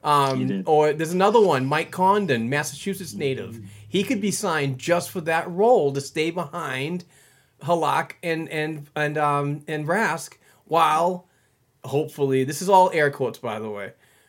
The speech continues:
Speaker 2: Mm-hmm.
Speaker 1: hopefully the American Hockey League comes back to a twenty twenty-one season in early February, possibly hearing even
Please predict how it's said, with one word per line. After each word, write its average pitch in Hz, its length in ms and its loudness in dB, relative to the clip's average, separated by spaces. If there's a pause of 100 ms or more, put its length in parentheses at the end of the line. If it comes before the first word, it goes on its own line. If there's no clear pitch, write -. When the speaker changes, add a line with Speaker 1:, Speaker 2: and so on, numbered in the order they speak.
(200)
Speaker 2:
Mm-hmm. - 100 -20
Speaker 1:
hopefully 151 840 2
the 147 200 -8
American 147 440 -2
Hockey 208 340 0
League 131 220 -4
comes 120 240 -8
back 117 380 -2
to 135 140 -8
a 131 40 -4
twenty 123 320 -6
twenty-one 123 520 -4
season 120 480 -8
in 120 120 -8
early 110 260 -10
February, 135 600 -2
possibly 135 560 -6
hearing 131 400 -4
even 131 380 -6